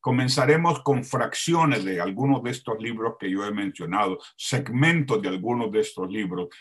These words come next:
para introducirlos a la literatura,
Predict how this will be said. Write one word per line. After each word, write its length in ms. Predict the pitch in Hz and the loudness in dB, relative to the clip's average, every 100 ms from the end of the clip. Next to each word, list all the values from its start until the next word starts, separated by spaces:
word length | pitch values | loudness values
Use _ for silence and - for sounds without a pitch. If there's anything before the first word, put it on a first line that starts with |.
| - - | -20 -6
para 220 | 101 107 | -2 0
introducirlos 960 | 107 107 107 101 - 156 151 151 143 - | 0 0 -2 -2 0 0 2 4 2 2
a 140 | 98 98 | 0 2
la 140 | 95 | 2
literatura, 920 | 95 - 92 90 - 156 165 165 131 | -2 -2 -4 -4 0 2 4 4 0